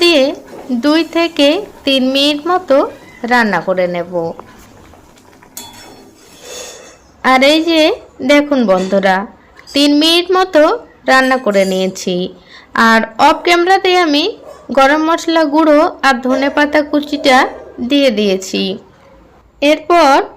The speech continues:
নামিয়ে নেব। তো আমার আজকের রেসিপি যদি আপনাদের ভালো লেগে থাকে অবশ্যই লাইক শেয়ার করে দেবেন, আর কমেন্ট করে জানাতে কিন্তু একদম ভুলবেন না।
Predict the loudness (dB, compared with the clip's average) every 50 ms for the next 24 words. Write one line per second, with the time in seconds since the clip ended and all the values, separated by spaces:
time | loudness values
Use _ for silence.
0 | -20 _ _ _ -8 -4 0 0 2 2 2 0 0 0 -2 -2 -2 0 0 0
1 | 0 -2 -6 -16 -20 _ _ _ _ _ _ _ _ _ -2 0 2 2 2 2
2 | 2 2 4 2 2 0 -4 -6 -4 -2 0 0 0 0 -2 -4 -2 0 0 0
3 | 0 -2 -4 -6 -4 -2 0 0 0 2 0 0 0 -2 -2 -2 -2 0 0 0
4 | 0 -2 -4 -2 0 0 2 2 2 2 2 2 2 2 0 0 0 -2 -2 0
5 | 0 0 0 -2 -6 -12 -8 -2 0 2 2 2 2 0 0 -2 0 0 2 2
6 | 2 0 -4 -12 -20 _ _ _ -2 0 2 2 2 2 -2 -4 -2 0 0 2
7 | 0 -2 -4 -12 _ -4 0 0 0 2 0 0 -2 -2 -4 -6 -6 -10 -14 -20
8 | -20 -20 -20 -16 _ -2 -2 -2 0 0 0 2 2 2 0 -2 0 0 2 2
9 | 2 2 0 0 0 -2 -2 -2 -2 -2 -2 -4 -2 0 0 0 0 0 -6 -12
10 | -20 _ _ -2 -2 0 0 0 -2 -2 -2 -2 -2 -4 -2 -2 0 -2 -2 -2
11 | -2 -4